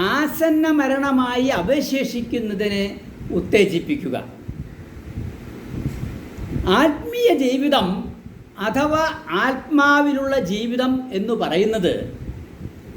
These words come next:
മാമോദീസായിലൂടെയും സ്ഥൈര്യലേപനത്തിലൂടെയും നാം സ്വീകരിച്ച പരിശുദ്ധാത്മാവിനെ സ്വതന്ത്രമായും പൂർണ്ണമായും അംഗീകരിച്ച്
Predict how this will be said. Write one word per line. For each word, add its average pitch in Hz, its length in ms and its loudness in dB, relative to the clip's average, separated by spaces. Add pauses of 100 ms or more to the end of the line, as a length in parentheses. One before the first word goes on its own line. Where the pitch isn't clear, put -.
(140)
മാമോദീസായിലൂടെയും 208 1500 4 (500)
സ്ഥൈര്യലേപനത്തിലൂടെയും 208 1700 2 (580)
നാം 277 240 2 (180)
സ്വീകരിച്ച 247 640 4 (140)
പരിശുദ്ധാത്മാവിനെ 170 1200 0 (1000)
സ്വതന്ത്രമായും 269 1120 4 (440)
പൂർണ്ണമായും 254 960 2 (360)
അംഗീകരിച്ച് 247 1000 4